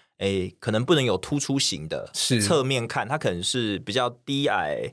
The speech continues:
Speaker 2: 对。
Speaker 1: 呃，就是一个条状的。
Speaker 2: 嗯。
Speaker 1: 那它可能突出的是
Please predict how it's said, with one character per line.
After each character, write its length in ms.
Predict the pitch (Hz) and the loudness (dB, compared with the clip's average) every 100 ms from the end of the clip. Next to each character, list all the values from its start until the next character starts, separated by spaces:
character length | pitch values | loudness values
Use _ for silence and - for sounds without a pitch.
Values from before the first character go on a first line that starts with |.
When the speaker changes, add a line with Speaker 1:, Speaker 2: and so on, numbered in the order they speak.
| - | -2
Speaker 2:
对。 240 | 113 104 | 0 0
Speaker 1:
呃， 100 | 110 | 0
就 120 | 101 131 | 2 2
是 100 | 139 | 4
一 60 | |
个 120 | 131 | 2
条 300 | 110 - 95 | 0 0 0
状 320 | 101 151 107 87 | 2 2 2 -4
的。 220 | 67 - | -6 2
Speaker 2:
嗯。 320 | 139 101 98 | 4 4 2
Speaker 1:
那 100 | 156 | 0
它 80 | 180 | 0
可 100 | 160 | 0
能 260 | 113 120 135 - | 0 0 -4 2
突 160 | 170 | 2
出 220 | 165 160 | 4 2
的 200 | 156 127 | 4 4
是 480 | 123 151 135 123 90 | 2 0 0 -2 -4